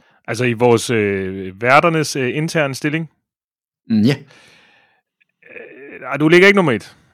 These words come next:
Speaker 1: Det gør Martin. Han ligger nummer enogtyve samlet, og han ligger nummer et der også.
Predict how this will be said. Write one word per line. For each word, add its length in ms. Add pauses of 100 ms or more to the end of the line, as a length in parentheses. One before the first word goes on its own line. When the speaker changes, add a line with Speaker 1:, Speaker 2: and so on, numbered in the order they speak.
(340)
Speaker 1:
Det 100
gør 100
Martin. 420
Han 140
ligger 180
nummer 340
enogtyve 560
samlet, 460
og 60
han 100
ligger 180
nummer 180
et 80
der 80
også. 380